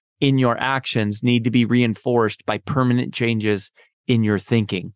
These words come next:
And so that's what we're talking about here in part two. I hope you enjoy it. I do wanna share with you the two things for how I stopped,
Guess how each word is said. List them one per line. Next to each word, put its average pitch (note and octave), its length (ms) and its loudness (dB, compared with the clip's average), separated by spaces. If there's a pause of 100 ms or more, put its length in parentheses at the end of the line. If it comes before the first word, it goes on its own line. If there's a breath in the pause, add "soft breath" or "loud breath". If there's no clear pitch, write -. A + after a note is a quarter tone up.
(200 soft breath)
And G#2+ 120 -4
so A2+ 80 0
that's G#2+ 160 -2
what C3 100 -4
we're G2+ 80 -2
talking A2 300 -2
about G#2 220 -4
here G#2 420 -2 (320)
in G#2 120 -4
part G#2+ 280 -4
two. G2 360 -4
I G#2 60 -8
hope G#2 180 -4
you G#2+ 80 2
enjoy G2 260 0
it. - 100 -10 (200)
I D#3 80 -2
do F3+ 200 2
wanna B3+ 180 4
share F#3 260 2
with E3+ 160 0
you D#3+ 240 2 (160)
the C3+ 60 -4
two G#3+ 340 0
things E3+ 480 -2 (280)
for C3 140 0
how E3 420 0
I B2 140 2
stopped, - 600 -4